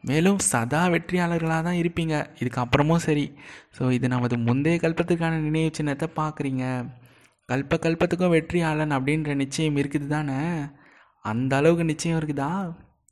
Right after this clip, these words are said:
கல்பத்துக்கு முன்னாடி நீங்க தான் ஆயிருந்தீங்களா அல்லது வேறு யாராவது ஆகுனாங்களா? எனவே நிச்சய புத்தியுடைய வெற்றி ரத்தினம் தான் நான் தான் அப்படின்றத சதா நினைவுல வைங்க.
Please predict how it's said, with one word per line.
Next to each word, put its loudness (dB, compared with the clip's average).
கல்பத்துக்கு 0
முன்னாடி 0
நீங்க 4
தான் 0
ஆயிருந்தீங்களா -2
அல்லது 2
வேறு 4
யாராவது 2
ஆகுனாங்களா? -2
எனவே 0
நிச்சய 2
புத்தியுடைய 4
வெற்றி 4
ரத்தினம் 0
தான் -2
நான் 0
தான் -2
அப்படின்றத 0
சதா -4
நினைவுல 0
வைங்க. -2